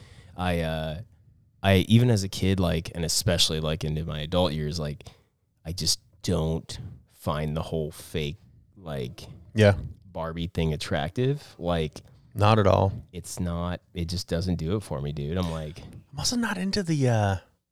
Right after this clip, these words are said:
Speaker 2: and I might be alone here 'cause I know I am at work. I
Speaker 1: Yeah.
Speaker 2: don't like the J Lo, the big butt thing that everybody's going nowadays.
Speaker 1: I never really understood the
Speaker 2: The skinny
Speaker 1: J Lo thing.
Speaker 2: frame with the big butt. N-, I don't get that.
Speaker 1: I do like,
Speaker 2: I don't
Speaker 1: I
Speaker 2: like
Speaker 1: do
Speaker 2: it.
Speaker 1: like some big butt things,
Speaker 2: I
Speaker 1: but
Speaker 2: like proportionate.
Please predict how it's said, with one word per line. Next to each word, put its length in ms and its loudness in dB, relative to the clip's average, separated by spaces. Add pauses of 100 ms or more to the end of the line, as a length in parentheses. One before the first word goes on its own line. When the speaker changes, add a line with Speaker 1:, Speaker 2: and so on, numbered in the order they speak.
(1000)
Speaker 2:
and 120 4
I 60 8
might 180 4
be 80 8
alone 320 8
here 340 0 (160)
'cause 120 -2
I 60 4
know 160 8
I 80 8
am 120 4
at 80 0
work. 320 2 (140)
I 60 4
Speaker 1:
Yeah. 180 0
Speaker 2:
don't 280 2
like 240 -4
the 80 -6
J 260 0
Lo, 200 2
the 80 -2
big 220 2
butt 180 0
thing 160 0
that 100 0
everybody's 400 0
going 240 4
nowadays. 400 0 (100)
Speaker 1:
I 80 2
never 160 2
really 220 4
understood 300 4
the 60 -6
Speaker 2:
The 20 6
skinny 280 8
Speaker 1:
J 40 8
Lo 0 -
thing. 100 2
Speaker 2:
frame 200 6
with 100 4
the 60 0
big 140 6
butt. 160 -8
N-, 200 -2
I 100 2
don't 200 4
get 160 2
that. 60 4
Speaker 1:
I 40 8
do 80 10
like, 180 6
Speaker 2:
I 0 -
don't 80 2
Speaker 1:
I 40 4
Speaker 2:
like 80 2
Speaker 1:
do 80 6
Speaker 2:
it. 40 4
Speaker 1:
like 140 -4
some 160 -4
big 180 -6
butt 240 -4
things, 220 0
Speaker 2:
I 160 8
Speaker 1:
but 60 6
Speaker 2:
like 380 2
proportionate. 560 6